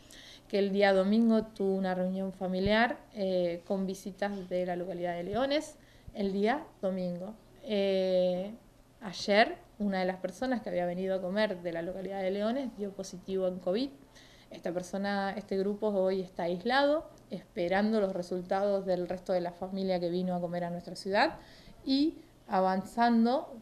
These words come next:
pasando eso, nosotros tenemos que empezar a hisopar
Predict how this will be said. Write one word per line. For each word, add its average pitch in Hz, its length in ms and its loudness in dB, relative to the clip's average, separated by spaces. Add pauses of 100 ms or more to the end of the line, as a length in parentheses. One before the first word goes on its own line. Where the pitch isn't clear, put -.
pasando 214 520 -2
eso, 277 260 -4
nosotros 208 280 -4
tenemos 196 300 -2
que 226 400 -4
empezar 185 460 -4
a 190 40 0
hisopar 262 560 -2